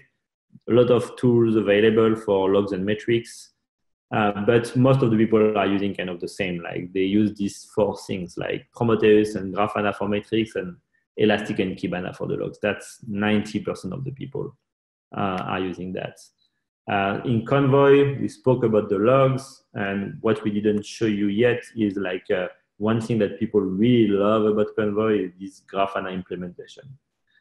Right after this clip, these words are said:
So we have, like, these metrics about Kubernetes, uh, kubelets,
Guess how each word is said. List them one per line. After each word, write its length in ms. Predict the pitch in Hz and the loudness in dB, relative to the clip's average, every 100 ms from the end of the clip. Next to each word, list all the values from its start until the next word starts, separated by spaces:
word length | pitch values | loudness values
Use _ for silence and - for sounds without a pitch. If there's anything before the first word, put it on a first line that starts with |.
| _ | _
So 640 | - - 104 98 98 98 95 - _ _ _ _ _ _ _ - | -6 2 4 4 2 -2 -6 -20 _ _ _ _ _ _ _ -6
we 160 | 113 135 | 0 4
have, 220 | 135 113 | 4 2
like, 340 | 113 107 101 | 2 2 -2
these 160 | 95 98 | -6 -4
metrics 760 | 104 113 - 151 151 - - _ _ _ _ _ _ _ _ _ | -2 -2 0 -2 -2 -8 -20 _ _ _ _ _ _ _ _ _
about 440 | 107 101 98 92 - | -4 -2 -2 -4 -6
Kubernetes, 960 | 107 98 101 113 113 113 110 - - - _ _ _ | -2 -2 0 -2 -4 -4 -4 -8 -20 -20 _ _ _
uh, 380 | 104 98 92 92 - _ _ _ _ _ _ _ | -4 -2 -2 -6 -10 _ _ _ _ _ _ _
kubelets, 580 | - 95 98 98 95 92 | -4 0 0 0 -2 -6